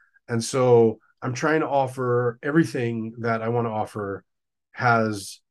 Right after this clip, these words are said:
a greater story, is a greater experience. Um,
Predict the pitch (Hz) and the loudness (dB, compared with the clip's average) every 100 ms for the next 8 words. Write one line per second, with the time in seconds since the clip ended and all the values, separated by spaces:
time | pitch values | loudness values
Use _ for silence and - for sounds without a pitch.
0 | _ _ _ _ - 123 117 120 117 113 | _ _ _ _ -2 -2 2 2 2 0
1 | - - 107 98 98 101 127 120 117 107 | -6 -8 -8 -6 -8 -8 -6 -2 -2 -2
2 | 104 92 92 92 - 95 92 92 113 123 | -4 -6 -8 -12 -14 -14 -14 -16 -20 -20
3 | - 120 104 98 95 | -16 -12 -10 -10 -14